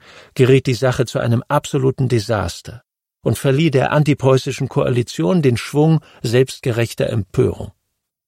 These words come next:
Für die Russen hatte das Bündnis bereits vorher offensiven Charakter,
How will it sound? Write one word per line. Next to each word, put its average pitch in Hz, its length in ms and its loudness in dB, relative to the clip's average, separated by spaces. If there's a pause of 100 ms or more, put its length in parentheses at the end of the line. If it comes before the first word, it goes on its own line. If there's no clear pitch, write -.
(320)
Für 143 140 0
die 135 100 4
Russen 208 400 2
hatte 202 200 2
das 165 160 -2
Bündnis 160 400 0
bereits 135 320 0
vorher 131 500 2
offensiven 131 600 -2
Charakter, 95 560 -4